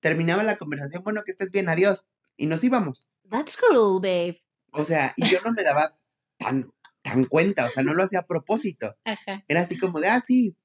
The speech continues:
Speaker 1: espérame, ping pong papas, adiós".
Speaker 2: Ajá.
Speaker 1: Y eso tal vez, hoy me doy cuenta que tal vez eso era de mal amigo y que yo no me daba cuenta.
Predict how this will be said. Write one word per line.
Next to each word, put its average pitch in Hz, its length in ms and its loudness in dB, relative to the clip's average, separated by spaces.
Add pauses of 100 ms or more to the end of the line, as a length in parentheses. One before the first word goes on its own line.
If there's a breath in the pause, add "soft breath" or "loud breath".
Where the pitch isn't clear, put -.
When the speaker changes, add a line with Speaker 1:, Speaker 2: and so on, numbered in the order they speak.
(260)
Speaker 1:
espérame, 185 560 0
ping 170 200 -2
pong 165 220 -2
papas, 165 400 -6
adiós". 123 480 -2
Speaker 2:
Ajá. 180 400 -10 (420)
Speaker 1:
Y 147 120 0
eso 190 280 2
tal 160 220 0
vez, 170 340 -8 (240)
hoy 143 200 2
me 160 120 0
doy 147 140 0
cuenta 143 300 -6
que 123 100 -10
tal 120 200 -2
vez 135 140 0
eso 131 140 -2
era 139 140 2
de 117 100 -2
mal 110 200 -2
amigo 135 380 -2
y 127 100 -2
que - 340 -10
yo 101 180 -6
no 104 60 -4
me 104 80 -4
daba 98 220 0
cuenta. 160 340 -4